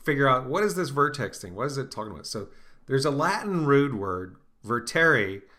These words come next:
meaning to change, to turn, turn frequently, or spin.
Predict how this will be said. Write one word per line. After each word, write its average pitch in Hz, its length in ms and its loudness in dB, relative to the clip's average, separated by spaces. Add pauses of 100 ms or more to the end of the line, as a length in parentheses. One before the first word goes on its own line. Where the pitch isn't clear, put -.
(280)
meaning 143 300 -2
to 131 120 -4
change, 135 720 -4
to 135 100 -8
turn, 147 680 -4 (360)
turn 180 420 0
frequently, 156 1000 -2
or 113 240 -2
spin. 104 720 -4